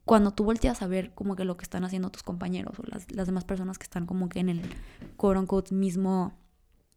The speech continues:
lugar o misma etapa en la que estás tú en la universidad, en lo que sea, en el, en la vida profesional,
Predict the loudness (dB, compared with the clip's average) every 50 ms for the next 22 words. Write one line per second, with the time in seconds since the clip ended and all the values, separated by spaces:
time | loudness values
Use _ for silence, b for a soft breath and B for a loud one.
0 | _ _ _ _ _ -20 -20 -20 -20 -20 _ _ _ _ 0 2 2 4 4 4
1 | 4 4 4 4 2 2 2 2 2 0 -2 -2 -2 -4 -4 -2 -2 -2 -2 -4
2 | -6 -8 -10 -10 -8 -6 -2 0 0 0 0 0 -2 -2 -2 -2 -2 -4 -4 -4
3 | -4 -4 -6 -6 -8 -8 -10 B B B B B B B B B B -4 -4 -2
4 | 0 0 2 2 2 2 2 0 0 -2 -4 -4 -2 0 2 2 2 2 2 4
5 | 4 4 4 4 2 2 2 2 0 -2 -4